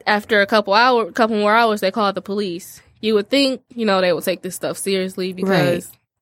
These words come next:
Speaker 1: it just happened a few blocks away.
Speaker 2: Yeah. It's kinda the same setup, too, whereas
Speaker 1: Even
Speaker 2: in
Speaker 1: though it was almost a year ago, you would still think they would take it seriously right
Speaker 2: Right.
Speaker 1: away. But they were like, "Oh, no, she's just mad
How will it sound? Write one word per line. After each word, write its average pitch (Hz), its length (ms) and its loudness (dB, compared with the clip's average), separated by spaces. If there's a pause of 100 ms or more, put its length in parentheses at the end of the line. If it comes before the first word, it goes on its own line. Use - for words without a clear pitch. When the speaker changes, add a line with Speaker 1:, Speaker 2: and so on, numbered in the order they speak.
Speaker 1:
it 185 180 -4
just 220 300 2
happened 196 580 -4 (520)
a - 100 -8
few 226 240 -2
blocks 214 320 2
away. 208 300 6
Speaker 2:
Yeah. 170 500 4 (100)
It's 196 160 2
kinda 233 220 4
the 214 100 4
same 185 300 2
setup, 202 400 0
too, 185 300 0
whereas 165 420 4
Speaker 1:
Even 165 140 0
Speaker 2:
in - 40 -2
Speaker 1:
though 202 240 -2
it 196 60 -8
was 185 280 -8 (380)
almost 196 380 0
a 160 40 -8
year 226 280 2
ago, 180 480 -2 (120)
you 190 160 -4
would 180 120 -2
still 196 320 -2
think 190 280 -4
they 190 140 0
would 170 160 -4
take 185 240 -6
it 170 80 -8
seriously 180 400 -6
right 202 120 4
Speaker 2:
Right. 180 140 4
Speaker 1:
away. 170 280 -2 (120)
But 175 380 -2
they 214 100 -4
were 214 60 2
like, 233 240 0
"Oh, 240 140 0
no, 226 340 0
she's 240 280 -6
just 240 180 -4
mad 214 520 -2